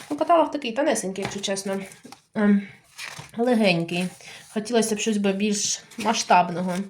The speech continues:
Ну, нічого, скоро, скоро ми повернемося до на своїх об'ємів. Я думаю, все буде добре. Бачите, почали з парфумерії. Ну, вводимо парфумерію. Нову, стару, обновлену.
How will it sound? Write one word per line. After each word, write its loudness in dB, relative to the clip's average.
Ну, -2
нічого, 0
скоро, -4
скоро -2
ми 0
повернемося -2
до -2
на 0
своїх 0
об'ємів. 2
Я 2
думаю, 0
все -4
буде -4
добре. -2
Бачите, 0
почали 0
з -4
парфумерії. 0
Ну, 0
вводимо 0
парфумерію. -2
Нову, 2
стару, 4
обновлену. 2